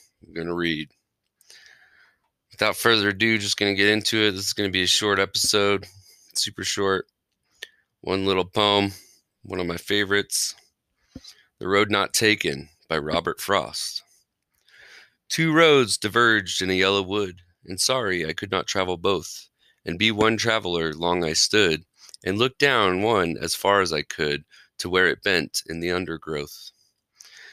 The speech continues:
Then took the other just as fair, as just as fair,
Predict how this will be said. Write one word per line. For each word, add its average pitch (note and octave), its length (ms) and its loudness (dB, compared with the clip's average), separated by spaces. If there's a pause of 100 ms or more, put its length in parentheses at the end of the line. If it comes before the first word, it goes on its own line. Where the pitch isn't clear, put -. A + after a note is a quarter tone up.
(140)
Then C3 180 2
took D#3+ 180 2
the D3 160 2
other B2 320 4
just G2 400 0
as - 140 -2
fair, A2 440 0
as G2 200 0
just B2 320 0
as A#2 100 -4
fair, G#2+ 340 0